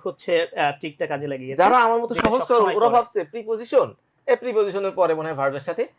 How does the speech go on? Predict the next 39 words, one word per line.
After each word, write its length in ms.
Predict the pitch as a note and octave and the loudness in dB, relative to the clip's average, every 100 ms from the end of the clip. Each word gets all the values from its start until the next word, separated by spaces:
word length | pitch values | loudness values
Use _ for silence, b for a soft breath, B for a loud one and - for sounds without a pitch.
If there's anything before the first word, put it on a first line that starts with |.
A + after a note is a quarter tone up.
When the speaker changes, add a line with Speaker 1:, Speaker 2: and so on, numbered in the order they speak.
| _ | _
Speaker 2:
আইএনজি 280 | G3 F3+ C3 | 0 0 -2
যুক্ত 260 | A#2 - A2 | -10 -10 -10
হবে। 240 | A2 - - | -8 -10 -12
Speaker 1:
তো 60 | - | -10
এটাই 300 | - G#3 B3+ | -4 2 2
কিন্তু, 260 | C4 A#3 - | 0 -8 -8
এটা 200 | F#3 G#3+ | 0 2
Speaker 2:
তো 60 | |
Speaker 1:
কিন্তু, 320 | G3+ F#3+ F3+ - | 2 0 -2 -6
এটা 200 | - A3 | -6 -6
কিন্তু 280 | A#3 A3+ | -6 0
আমরা, 400 | A#3+ F3+ F3 G3 | 0 2 0 0
আমরা 440 | G#3 E3 D#3 E3+ E3+ | -2 -4 -6 -4 -4
ক্লাসে 340 | - D#3 F3+ | -4 -4 -4
কিন্তু 220 | F#3+ F#3 | -10 -10
স্টুডেন্টদেরকে 400 | F3+ G3 F#3 F3+ | -8 -8 -6 -4
বলেছি 600 | F3 D#3 G3 F#3+ F3 C4+ C#4+ | -2 -2 -2 -4 -8 -8 -4
যে 120 | E3+ | -2
আমাদেরকে 400 | D#3+ E3 D#3 G3 | -2 -4 -4 -2
অ্যাক্টিভ 400 | F3+ E3+ _ B3+ - | -2 -2 _ -8 -4
প্যাসিভ, 320 | E3 C3+ B2+ B2+ | -4 -4 -8 -6
যখনই 340 | D3+ F3 G#3+ | -6 -4 -6
আমরা 160 | G#3+ A3 | -2 -2
দুইটা, 540 | D#3+ G3 A#3+ A#3+ A#3+ G3 | -2 -2 2 4 2 -4
দুইটা, 560 | F3 F#3+ A3 A3 G#3 - - | -6 0 2 2 0 -6 -4
আহ, 540 | E3 D#3+ E3 - - | -2 -2 -4 -6 -4
অপশন 260 | F#3 - A3 | -4 -4 0
পেয়ে 140 | A3 | 2
যাবো 180 | G#3 G#3 | 2 0
সিমিলার, 560 | G#3 C4+ C4+ G3 E3+ G#3 b b - | 0 0 2 2 2 0 b b -10
এবং 220 | F3+ F#3+ | -6 -2
যখন 220 | F3+ G#3+ | -2 0
দেখবো 240 | G3 G3 G#3+ | 0 4 2
একটা 280 | F#3+ - | 2 0
অ্যাক্টিভ 300 | A3+ G#3 B3+ | 0 0 0
একটা 180 | G#3+ G#3+ | 0 -2
প্যাসিভ, 400 | G3+ F3 - A3 - | -2 -4 -2 -4 -4
তখন 220 | G#3 A#3+ | -4 -4
আমাদের 260 | A3+ A3 | 0 2